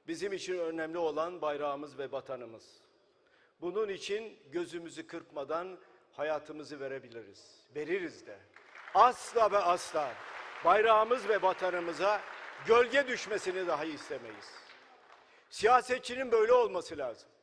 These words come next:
Siyasetçinin ahlaklı olması lazım. Siyasetçinin siyaset yaparken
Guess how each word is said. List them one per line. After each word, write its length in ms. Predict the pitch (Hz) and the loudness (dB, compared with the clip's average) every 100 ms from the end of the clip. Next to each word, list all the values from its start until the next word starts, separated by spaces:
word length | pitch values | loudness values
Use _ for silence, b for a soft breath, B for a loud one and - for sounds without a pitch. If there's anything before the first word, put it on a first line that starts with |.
| _ _ _ b b | _ _ _ b b
Siyasetçinin 840 | - 202 254 247 254 - 247 277 262 | -2 4 6 4 0 -4 -4 -4 2
ahlaklı 520 | 220 214 240 - 277 | 4 6 6 4 4
olması 440 | 262 208 165 165 | 4 4 -2 -4
lazım. 320 | 135 110 101 _ _ _ b b b | -6 -8 -10 _ _ _ b b b
Siyasetçinin 960 | - - 226 269 254 269 - 302 302 233 | -12 4 6 6 4 -4 -2 0 0 -2
siyaset 600 | - 208 214 214 233 233 | -2 2 2 2 -2 2
yaparken 640 | 202 226 285 277 269 185 | 2 4 2 4 2 2